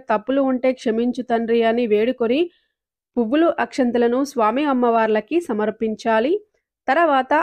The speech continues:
ఆత్మ ప్రదక్షిణ చేయాలి. మనం ఎంత నిష్టగా పూజ చేస్తే అంత ఫలితం అయితే ఉంటుంది. వెంకటేశ్వర స్వామి ఆలయంలో ఆవునేతితో దీపం వెలిగిస్తే బాధలు తొలగిపోతాయి, సుఖ సంతోషాలు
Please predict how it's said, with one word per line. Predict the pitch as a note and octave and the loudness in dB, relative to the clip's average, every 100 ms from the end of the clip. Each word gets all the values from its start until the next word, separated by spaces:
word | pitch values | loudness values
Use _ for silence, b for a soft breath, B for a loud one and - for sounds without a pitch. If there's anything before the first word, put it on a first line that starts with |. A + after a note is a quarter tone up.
| - | 0
ఆత్మ | A3+ A#3+ F4+ | -2 0 0
ప్రదక్షిణ | F#4+ A3+ A3 A3+ A#3+ C4 D4 | 0 0 0 -2 -2 -2 -2
చేయాలి. | A3 G#3+ A3 A3 C4+ F4 _ _ _ - | -2 0 2 2 0 -4 _ _ _ -4
మనం | B3+ C#4 D4+ - | -2 0 -2 0
ఎంత | A#3 B3 D4+ | 0 2 2
నిష్టగా | B3+ C4 D#4+ E4+ | 0 0 0 0
పూజ | E4+ C#4 C4 | 0 -2 0
చేస్తే | C4+ C4+ - C#4 | -2 -2 -2 0
అంత | A#3 A#3+ | 0 -2
ఫలితం | A#3+ A3 A3 C4 | 0 0 0 0
అయితే | A#3 A#3+ | 0 0
ఉంటుంది. | C4 A3+ G#3+ A#3 A#3 D#4+ A4 _ - | 2 0 -2 -4 -2 -2 -4 _ -2
వెంకటేశ్వర | A3+ A#3+ G4 G4 F4+ | 0 2 0 2 0
స్వామి | F4 E4 D4+ D4 | 2 2 2 2
ఆలయంలో | A#3 A3+ C4 C4+ C4+ C#4 D4+ - | 2 2 2 2 2 2 2 0
ఆవునేతితో | A3 A3+ D4 D4 C4 D4 | 0 2 2 0 0 0
దీపం | A3+ A3+ A3+ B3+ | 0 -4 -2 -2
వెలిగిస్తే | A#3 A#3 A#3+ - D4+ | 0 0 -2 -4 -4
బాధలు | B3 G#3+ A3 A#3+ A#3+ | 0 0 0 0 0
తొలగిపోతాయి, | A3 G#3+ A3 A3+ A3 A3+ A#3 D4+ | 0 -2 -2 -4 0 0 0 -2
సుఖ | - A3+ | -4 -8
సంతోషాలు | C#4 C#4+ C4 A#3+ A#3 A3+ | -2 -2 -2 -4 -2 0